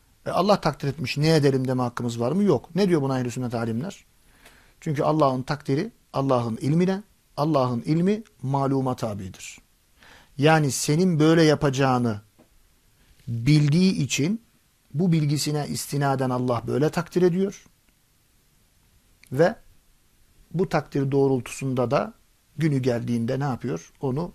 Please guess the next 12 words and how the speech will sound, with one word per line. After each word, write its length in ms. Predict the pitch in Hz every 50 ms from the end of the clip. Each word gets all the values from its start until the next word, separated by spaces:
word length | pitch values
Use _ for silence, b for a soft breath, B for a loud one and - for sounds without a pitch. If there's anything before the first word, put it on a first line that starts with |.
| -
yaratıyor. 500 | - 135 123 120 113 - - 113 107 101
Yani 320 | 117 139 156 147 139 131 143
burada 300 | 170 160 147 135 123 131
belirleyen 520 | 147 151 160 151 143 143 139 135 127 120
kim 200 | 113 - 185 175
oluyor? 280 | 151 131 127 123 120 113
Gerçekte 840 | 120 120 147 147 160 147 - - 139 117 - - - 123 143 190 - _ _ _ b b b b b b b b b b b b b b b - _ _ -
insanın 480 | 165 156 139 - 143 131 127 120 127
bizzat 320 | 139 139 127 139 156 151 -
kendisi 420 | - 143 131 127 123 120 - 139
olmuş 320 | 127 117 110 110 104 -
oluyor. 440 | - 104 110 113 110 - - - -